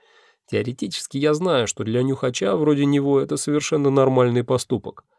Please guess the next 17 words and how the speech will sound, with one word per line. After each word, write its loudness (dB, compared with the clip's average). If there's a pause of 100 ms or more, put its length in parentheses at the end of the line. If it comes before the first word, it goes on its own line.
(200)
Обязательная 0
часть -2
работы, 0
иначе -6
никак. -8 (460)
А -6
на -2
практике -2
все 0
равно 6
заржал, 4
вообразив, 0
как -2
мы 0
выглядим -4
со -6
стороны. -6